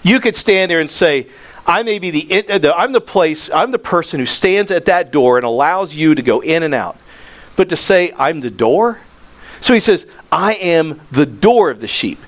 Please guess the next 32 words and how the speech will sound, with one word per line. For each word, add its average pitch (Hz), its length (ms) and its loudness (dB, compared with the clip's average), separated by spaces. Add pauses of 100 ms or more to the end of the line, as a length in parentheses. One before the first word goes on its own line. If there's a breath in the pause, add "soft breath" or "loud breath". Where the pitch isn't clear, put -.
(160 loud breath)
So - 160 2
when 214 80 4
he, 202 80 0
they, 190 320 2
they 175 200 0
don't 202 380 0
get 240 160 2
it, 202 80 4
when 165 100 -2
he 156 40 -6
says, 151 260 -4
"I, - 280 -2
I'm," 175 220 -2
he's 151 180 -4
talking 202 320 -2
about 165 180 0
the 151 60 -8
shepherd. 190 420 -2
They're 135 100 0
like, 131 140 0
"Oh, 208 300 2
they're 160 120 -4
whatever, 185 380 2
whatever." 180 380 0 (260 loud breath)
He 202 60 2
says, 175 200 2
"Enough. 175 520 -2 (580 loud breath)
I'm 196 240 0
the 170 80 2
door." 175 640 -2 (1200 loud breath)
Verse 127 240 0
eight. 92 280 -6